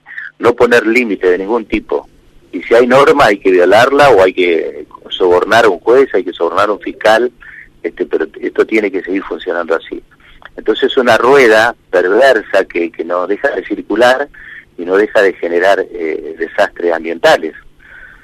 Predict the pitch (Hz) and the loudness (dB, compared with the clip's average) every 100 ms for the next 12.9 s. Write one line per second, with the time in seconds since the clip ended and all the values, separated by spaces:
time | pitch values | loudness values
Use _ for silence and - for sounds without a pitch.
0 | _ _ - 92 101 - 175 165 131 98 | _ _ -6 -2 0 2 4 6 4 0
1 | 92 - 143 165 - 127 131 117 98 92 | -8 0 2 4 4 2 4 2 0 0
2 | 131 - 85 82 85 95 - - 98 95 | 0 0 0 0 -2 -4 -4 -4 -4 -2
3 | 95 131 - 98 92 90 - 131 120 104 | 0 0 0 -2 -2 -4 -2 -2 0 -2
4 | 101 104 - _ _ _ _ _ _ - | -4 -6 -20 _ _ _ _ _ _ -12
5 | - - 90 82 85 82 78 80 101 107 | -12 -12 -12 -6 -4 -4 -6 -2 2 2
6 | 95 98 120 160 - 92 85 - 85 82 | 0 -2 0 0 0 -4 -4 -6 -4 -4
7 | - 82 80 80 87 - 85 104 113 95 | -6 -12 -12 -12 -12 -10 -6 -2 0 -2
8 | 98 98 123 117 104 95 113 123 151 160 | -2 0 0 0 -2 0 2 2 0 -4
9 | - - - - 98 101 98 95 - 90 | -18 -20 -20 -6 -4 -2 -2 -2 -4 -10
10 | - 104 98 92 90 85 110 120 107 87 | -2 0 0 -4 -6 -2 0 2 2 0
11 | 80 80 82 82 87 - 85 85 80 80 | -2 -4 -6 -8 -10 -2 0 0 -2 -4
12 | 82 78 80 85 123 - 85 76 | -4 -4 -4 -4 -4 -4 -4 -6